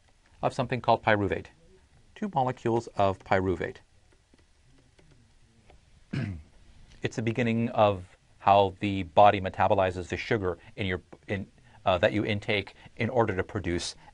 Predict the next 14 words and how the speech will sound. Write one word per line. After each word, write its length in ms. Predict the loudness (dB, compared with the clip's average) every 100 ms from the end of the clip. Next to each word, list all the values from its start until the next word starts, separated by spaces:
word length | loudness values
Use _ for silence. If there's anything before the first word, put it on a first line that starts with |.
| -2
energy. 500 | 0 -2 -6 -10 -14 _ _ -20 2
Okay, 380 | 4 8 6 4 -8 -20 -20
so 600 | -18 0 6 8 8 4
the 100 | 2
sequence 400 | -2 -2 0 0
goes 240 | 4 4 6
like 160 | 4
this. 380 | 2 -4 -6 -12 -16 -20 -20 -20 -6
We 160 | -6
have 500 | -2 0 2 0 -4 -8 -14 -6
glucose 840 | 0 0 4 6 6 2 -8 -14 -16 _ _ _ -20 -20 -20 _ _
going 260 | 0 0 0
to 120 | -4
glucose 640 | -2 0 2 4 4 2